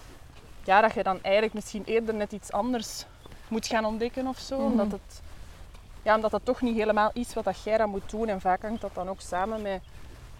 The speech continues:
Speaker 1: dat je bepaalde verwachtingen of zo van thuis of van andere mensen wilt inlossen. En, en dat is zo net,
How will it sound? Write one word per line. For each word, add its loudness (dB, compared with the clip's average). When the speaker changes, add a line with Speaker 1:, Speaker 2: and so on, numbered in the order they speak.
Speaker 1:
dat -6
je -10
bepaalde 0
verwachtingen 0
of -6
zo -6
van 2
thuis 6
of -6
van -4
andere -2
mensen -6
wilt -6
inlossen. -2
En, -6
en -6
dat -2
is -10
zo -2
net, -4